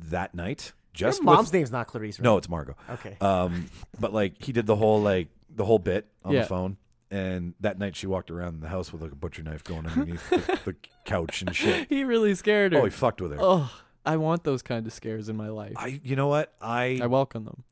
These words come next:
Speaker 1: I don't do well with those kinds of scares. Like, I, the Strangers is the most scary movie
Speaker 3: Loved it.
Speaker 1: that ever really messed with me. And
Speaker 3: See,
Speaker 1: it's
Speaker 3: that's what I'm ta-, it's the same thing with Scream, where someone could just break into your house and stab you to death.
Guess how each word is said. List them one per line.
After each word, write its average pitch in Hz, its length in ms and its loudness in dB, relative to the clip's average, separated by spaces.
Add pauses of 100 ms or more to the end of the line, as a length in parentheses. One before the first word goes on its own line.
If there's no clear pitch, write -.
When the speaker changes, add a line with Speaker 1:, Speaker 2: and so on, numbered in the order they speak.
Speaker 1:
I 113 80 -6
don't 107 420 -2
do 110 140 -2
well 95 280 0
with 104 160 -2
those 104 220 -2
kinds 110 300 -6
of 104 80 -8
scares. 110 680 -6
Like, 95 140 -8
I, 101 220 -2 (680)
the 117 140 -2
Strangers 104 640 -4
is 92 160 -4
the 92 80 -8
most 90 380 -4
scary 87 440 -4
movie 78 460 -10
Speaker 3:
Loved 175 320 -6
it. 107 300 -4
Speaker 1:
that 98 320 0 (140)
ever 101 320 -2
really 92 380 -4
messed 87 320 -8
with 87 140 -10
me. 87 160 -10
And 95 120 -6
Speaker 3:
See, - 80 -2
Speaker 1:
it's 196 60 0
Speaker 3:
that's 214 200 0
what 214 60 -6
I'm 196 40 -6
ta-, 202 140 -6
it's 170 120 -4
the 185 80 -2
same 190 220 -2
thing 170 160 -2
with 147 100 0
Scream, 165 360 0
where 123 100 2
someone 170 260 -2
could 113 100 -14
just 113 140 -8
break 101 200 -6
into 117 100 -6
your 123 80 -4
house 127 220 -2
and 165 100 -8
stab 202 300 2
you 131 60 -2
to 113 80 0
death. - 200 -8